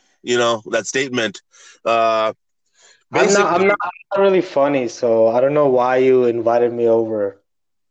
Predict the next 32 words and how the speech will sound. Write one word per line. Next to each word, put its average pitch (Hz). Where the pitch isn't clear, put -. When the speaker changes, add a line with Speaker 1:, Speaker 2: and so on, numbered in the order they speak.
Speaker 1:
Uh, -
simply 208
put, 190
I 160
ha-, 165
I'm 151
a 147
loner. 160
I 139
don't 143
have 147
any 147
other 139
friends. 156
I 135
don't 139
have 139
anybody 131
else 127
to 113
do 123
this 120
podcast 151
with. 147
I 120
would 123
do 156
it 170
alone, 147
but 120
I'm 117
too, 156